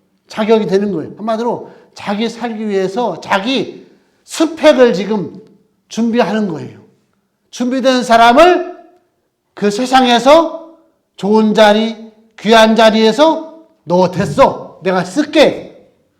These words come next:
쓰는 대신에 돈 많이 줄게." 그렇게 하나님이 쓰시는 거예요. 물론 공부 좀 덜해도 그 탤런트대로 성실하고 그 분야에서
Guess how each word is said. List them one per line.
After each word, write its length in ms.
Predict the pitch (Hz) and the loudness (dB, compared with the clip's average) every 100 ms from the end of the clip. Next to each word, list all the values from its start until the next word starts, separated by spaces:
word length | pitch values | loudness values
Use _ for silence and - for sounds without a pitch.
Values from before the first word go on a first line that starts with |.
| _ _ | _ _
쓰는 300 | - 254 240 | -6 -2 2
대신에 600 | 220 208 202 202 - - | 2 2 -2 -4 -6 -12
돈 200 | - 208 | -4 -2
많이 240 | 214 214 214 | 0 0 0
줄게." 640 | 208 - 247 - - - - _ _ _ | -4 0 0 0 -8 -16 -20 _ _ _
그렇게 260 | - 302 240 | -10 -10 -8
하나님이 320 | 294 269 240 | -6 -4 -4
쓰시는 420 | 262 311 311 320 | -6 -6 -2 -2
거예요. 300 | 240 - - - _ _ _ | -4 -8 -14 -20 _ _ _
물론 640 | 160 190 175 - - - _ _ _ - | -6 -2 -2 -6 -16 -20 _ _ _ -12
공부 320 | 180 180 170 | -6 -6 -6
좀 220 | 165 156 | -6 -8
덜해도 480 | 143 160 160 151 147 | -6 -4 -4 -4 -8
그 140 | 170 | -8
탤런트대로 880 | 185 196 202 208 214 180 170 160 - _ _ _ _ | -8 -4 -4 -4 -6 -6 -6 -8 -14 _ _ _ _
성실하고 960 | - 233 196 185 165 160 165 165 170 - _ | -6 -4 -4 -2 -2 -2 -4 -8 -10 -20 _
그 340 | - 175 175 170 | -12 -6 -4 -4
분야에서 920 | 170 175 170 165 160 160 175 175 170 | -6 -4 -2 -4 -6 -6 -6 -8 -20